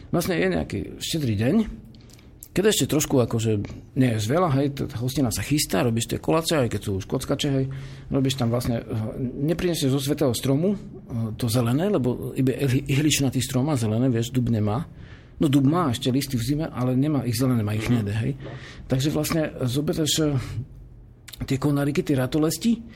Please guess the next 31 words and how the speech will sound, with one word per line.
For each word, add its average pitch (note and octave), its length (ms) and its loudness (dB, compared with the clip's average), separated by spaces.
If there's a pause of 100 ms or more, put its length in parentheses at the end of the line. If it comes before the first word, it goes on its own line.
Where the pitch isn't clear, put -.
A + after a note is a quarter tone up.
(340)
a C3 160 -2
vlastne D3 340 0
prinesieš F3 680 0
ich F3 160 -4
ako C#3+ 320 -4
obetinu E3 480 2
so C#3+ 240 -4
všetkou - 320 2
úctou D3+ 320 0
na C#3 80 2
t-, C3+ 160 -8
tomu D#3+ 240 2
stromu, E3 320 2
musíš D#3+ 260 2
najprv D3 320 2
niečo C#3 300 2
dať, C3 240 0
aby C3 160 2
si C3 160 0
z B2+ 80 -2
neho C#3 160 2
niečo C3 320 0
zobral, A2+ 340 0
z - 140 -8
toho B2 160 0
lesa, A#2+ 260 0
hej. C3+ 220 0 (220)
Teda A#2 180 0
najprv C3+ 340 2
tam F3 220 2
v, - 80 -4